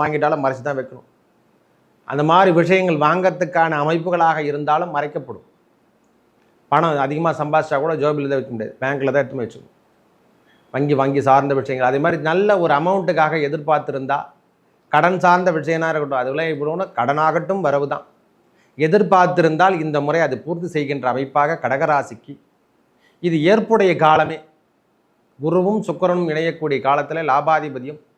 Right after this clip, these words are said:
நான்காம் அதிபதி என்று சொல்ல சு-, சுகஸ்தானாதிபதி பகை என்றாலும் அவர் தரவேண்டிய பக்கா பலாபலன் கொடுத்தே தீரணும். முக்கியமா அதை தெரிஞ்சுக்கணும். பகை பெற்றாலும் அவர் கொடுக்க வேண்டிய பலாபலன் பன்னெண்டாம் இடத்துல இருந்து அவர் கொடுக்க வேண்டிய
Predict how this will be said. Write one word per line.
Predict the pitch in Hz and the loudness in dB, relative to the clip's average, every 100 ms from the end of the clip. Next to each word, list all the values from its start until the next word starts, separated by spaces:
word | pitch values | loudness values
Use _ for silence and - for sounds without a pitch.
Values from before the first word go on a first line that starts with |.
| _ _ _ | _ _ _
நான்காம் | 139 151 180 185 175 156 | -2 0 2 2 2 -2
அதிபதி | 156 147 143 | -4 -4 -6
என்று | 131 | -6
சொல்ல | 135 127 | -8 -10
சு-, | 117 110 | -10 -14
சுகஸ்தானாதிபதி | 151 139 151 147 147 143 127 143 - _ _ _ _ _ _ _ 120 | -14 -6 -4 -2 -2 -4 -10 -14 -20 _ _ _ _ _ _ _ -4
பகை | 117 165 | 0 2
என்றாலும் | 165 165 170 180 190 135 | 2 4 4 4 0 -4
அவர் | 143 120 | -4 -2
தரவேண்டிய | 139 170 190 196 190 147 | -2 0 0 -2 -4 -4
பக்கா | 139 160 165 151 | -2 0 0 2
பலாபலன் | 151 170 160 165 143 | 2 2 0 -8 -8
கொடுத்தே | 143 143 156 151 | -10 -8 -8 -8
தீரணும். | 147 143 _ 127 | -10 -12 _ -20
முக்கியமா | 120 151 147 | -10 -4 -4
அதை | 120 127 | -4 -6
தெரிஞ்சுக்கணும். | 139 135 135 _ _ _ _ _ _ _ _ _ _ - | -8 -10 -12 _ _ _ _ _ _ _ _ _ _ -8
பகை | 120 170 | 0 2
பெற்றாலும் | 165 156 165 156 120 147 131 | 2 2 4 4 2 0 -2
அவர் | 139 147 | -2 0
கொடுக்க | 170 190 180 | 0 2 2
வேண்டிய | 170 151 123 | 2 0 2
பலாபலன் | 147 165 160 165 143 | 4 4 2 -2 -2
பன்னெண்டாம் | 139 165 165 | -2 -2 -2
இடத்துல | 156 139 139 | -6 -6 -8
இருந்து | 135 170 | -4 -2
அவர் | 143 120 | -2 -4
கொடுக்க | 139 160 165 | -8 -6 -2
வேண்டிய | 151 139 | -2 0